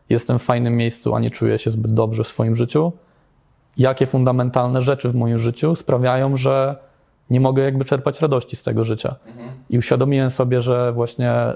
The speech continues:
Speaker 1: z pracą miałem tak, że bardzo mnie przytłaczała i stresowała i dopóki nie rozwiązałem tej jednej kwestii, to to prze-, przechodziło na wszystkie inne sfery mojego życia. Czyli i mój nastrój był gorszy,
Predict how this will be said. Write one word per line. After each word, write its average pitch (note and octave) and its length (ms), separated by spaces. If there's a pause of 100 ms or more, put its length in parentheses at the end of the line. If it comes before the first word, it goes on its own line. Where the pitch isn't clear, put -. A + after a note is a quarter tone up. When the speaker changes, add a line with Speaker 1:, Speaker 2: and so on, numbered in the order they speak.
(360)
Speaker 1:
z - 120
pracą B2 320
miałem A2+ 300
tak, A2+ 180
że A2 80
bardzo A2+ 240
mnie A2+ 120
przytłaczała A2 560
i G#2+ 40
stresowała A#2+ 600 (400)
i A#2 60
dopóki C#3 600 (320)
nie A#2+ 100
rozwiązałem C3+ 800 (120)
tej C3+ 160
jednej C3+ 260
kwestii, C3+ 480
to C#3+ 120
to C#3 140
prze-, C#3 180 (220)
przechodziło C3+ 500
na C3+ 120
wszystkie - 400
inne B2+ 400
sfery B2 300
mojego B2+ 340
życia. A#2 320 (400)
Czyli A#2 260
i B2+ 40
mój C3 160
nastrój C3+ 340
był B2+ 160
gorszy, B2 560